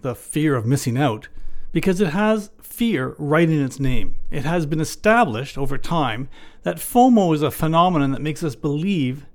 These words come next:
that others are having more fun or living better lives than we are. Confusingly, fomo causes some users to feel regret before an event or a moment on social media has even happened. I mention social media here on purpose because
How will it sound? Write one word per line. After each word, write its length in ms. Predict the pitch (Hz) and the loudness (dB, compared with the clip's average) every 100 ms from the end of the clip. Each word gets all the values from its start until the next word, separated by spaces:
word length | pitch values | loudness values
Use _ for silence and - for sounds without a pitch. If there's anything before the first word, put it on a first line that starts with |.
| - | -12
that 100 | - - | -8 -2
others 280 | 240 247 175 | 0 2 0
are 40 | |
having 420 | 143 165 165 160 - - | -2 -2 -2 -4 -8 -4
more 260 | 185 247 | 0 0
fun 380 | 214 247 226 120 | 0 0 0 0
or 180 | 151 165 | 0 2
living 300 | 190 185 156 | 2 0 2
better 240 | 180 220 | 2 2
lives 420 | 175 185 185 127 139 | 2 2 2 0 0
than 140 | 160 | 0
we 180 | 214 214 | 2 2
are. 260 | 107 - - - - - - - | 0 -4 -2 0 -2 -4 -10 -10
Confusingly, 800 | - 165 233 285 294 131 95 165 - - - - | -4 0 4 4 4 2 -2 -4 -2 -4 -6 -8
fomo 380 | - 220 247 - | 4 6 6 2
causes 340 | 175 165 151 | 0 -2 -2
some 200 | - 175 | -2 0
users 340 | 170 170 170 156 | 2 0 -2 -4
to 80 | - | -6
feel 220 | 170 156 | -2 0
regret 600 | 143 135 135 180 170 - - _ _ - | 0 -2 0 0 0 -6 -20 _ _ -12
before 520 | - 139 - 247 277 240 | -4 -4 4 4 6 4
an 80 | |
event 320 | 143 135 123 - | 2 0 -4 -2
or 140 | 147 | -2
a 20 | |
moment 320 | 147 147 147 139 | 0 0 0 -2
on 80 | |
social 320 | 131 147 139 143 | -4 -6 -4 -4
media 240 | 143 147 | -2 -2
has 160 | 135 165 | -4 -4
even 160 | 160 | -4
happened. 680 | 131 - 185 226 240 233 - - - - - - - - | -6 -8 -2 -2 -2 -6 -10 -10 -2 -2 -2 -4 -8 -2
I 80 | 175 | 2
mention 300 | 262 262 202 | 4 4 4
social 320 | 190 160 156 | 2 2 2
media 260 | 160 165 139 | 2 2 0
here 300 | 139 117 123 | -2 -2 -4
on 80 | |
purpose 540 | 131 190 175 104 - - - - | 0 0 0 -4 -12 -20 -20 -14
because 440 | 147 160 156 143 | -4 0 0 0